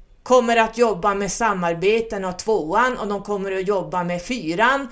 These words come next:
och de kommer att jobba med åttan. Förmodligen inte.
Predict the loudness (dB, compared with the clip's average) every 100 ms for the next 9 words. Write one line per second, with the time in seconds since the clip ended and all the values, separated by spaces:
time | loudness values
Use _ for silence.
0 | -16 -14 -8 -6 -4 -4 -2 -2 0 0
1 | 0 -2 -4 -2 -2 -2 0 -2 -4 -10
2 | -10 -10 -18 -20 -20 -20 -20 -20 -20 -20
3 | -20 -20 2 4 4 2 0 -2 -4 -4
4 | -6 -10 -8 -8